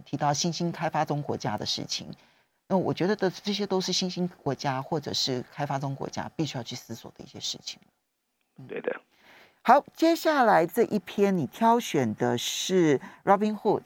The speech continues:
Speaker 1: Robinhood 它上市了嘛，对不对？哈。
Speaker 2: 对。
Speaker 1: 就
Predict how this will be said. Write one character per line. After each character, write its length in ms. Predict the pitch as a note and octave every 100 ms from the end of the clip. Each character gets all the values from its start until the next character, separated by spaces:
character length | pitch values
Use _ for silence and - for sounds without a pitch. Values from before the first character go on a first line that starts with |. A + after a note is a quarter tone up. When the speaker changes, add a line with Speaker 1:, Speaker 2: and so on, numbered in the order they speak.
| _ _ -
Speaker 1:
Robinhood 520 | A#3+ B3+ B3+ F#3+ D#3
它 420 | D#3+ D#3+ D#3 D#3
上 260 | D#3 F3+ D#3
市 240 | - E3
了 100 | G#2+
嘛， 120 | - -
对 80 | B2+
不 60 |
对？ 160 | A#2+ -
哈。 260 | - B2 G#2
Speaker 2:
对。 300 | G#2 F#2 - _ _
Speaker 1:
就 140 | F3